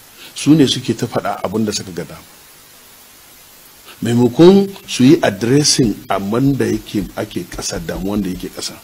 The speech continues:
Kullum in ka yi magana, sai su yi maganan wanda ya yi magana. Ai, ba maganan wanda ya yi magana za ka yi ba,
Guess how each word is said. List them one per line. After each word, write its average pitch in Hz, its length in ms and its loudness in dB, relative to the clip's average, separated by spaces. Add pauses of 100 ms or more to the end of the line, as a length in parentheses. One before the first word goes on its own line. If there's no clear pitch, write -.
(920)
Kullum 151 380 2 (120)
in 143 80 -2
ka 143 120 2
yi 147 60 6
magana, 135 440 2 (220)
sai 151 180 4
su 139 180 2
yi 127 60 8
maganan 123 480 4
wanda 127 260 4
ya 113 60 2
yi 117 60 4
magana. 92 320 -4 (400)
Ai, 302 160 4
ba 208 160 8
maganan 151 440 4
wanda 170 280 6
ya 135 80 8
yi 135 60 6
magana 117 320 2
za 95 120 -2
ka 87 140 -8
yi 80 60 -6
ba, - 100 -16